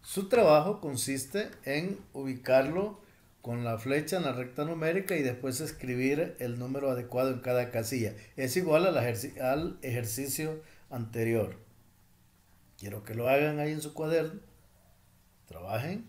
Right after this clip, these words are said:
Primero hagan el número cinco. El número cinco dice seis más que veintiuno. Entonces, ubicamos el número veintiuno, está acá, y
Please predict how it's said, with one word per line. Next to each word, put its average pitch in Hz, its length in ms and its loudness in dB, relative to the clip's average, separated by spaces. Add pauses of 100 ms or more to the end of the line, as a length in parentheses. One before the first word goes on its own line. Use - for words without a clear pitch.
(280)
Primero 120 420 4
hagan 143 200 8
el 147 200 0
número 147 440 -2
cinco. 185 580 -2 (2000)
El 98 120 -12
número 123 300 -2
cinco 156 460 -2
dice 160 400 -2 (480)
seis 185 720 2
más 147 320 0
que 131 140 -2
veintiuno. 120 560 -2 (720)
Entonces, 123 520 -10 (500)
ubicamos 120 600 -2
el 135 200 0
número 147 320 0
veintiuno, 208 600 0 (260)
está - 260 -12
acá, 160 440 -4 (800)
y 170 400 -4